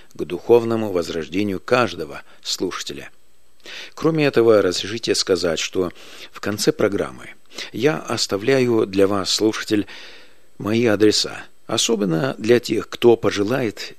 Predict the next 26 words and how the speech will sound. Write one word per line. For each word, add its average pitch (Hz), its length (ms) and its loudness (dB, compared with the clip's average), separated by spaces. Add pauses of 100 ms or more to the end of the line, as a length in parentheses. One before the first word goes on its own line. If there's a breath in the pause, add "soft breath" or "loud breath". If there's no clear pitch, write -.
(120)
изучать 107 580 -2
ежедневно 101 600 -2
с - 140 -2
нами 110 340 -2 (180 loud breath)
Священное 95 760 -2
Писание, 85 560 -4 (400 loud breath)
и 127 100 4
у 143 100 8
кого 156 400 8
Библии 165 420 -2
еще 123 540 0
нет, 156 380 -4 (400)
пишите 117 460 -4
нам. 113 300 -4 (400 loud breath)
Мы 165 180 0
постараемся 95 720 -2
помочь 82 560 -6 (100)
вам, 85 360 -6 (300)
друзья. - 420 -8 (1300 loud breath)
В 139 100 -4
этот - 220 0
момент 98 520 -2 (100)
мы 101 240 0
изучаем 101 400 -2
с - 140 -4
вами, 104 400 -2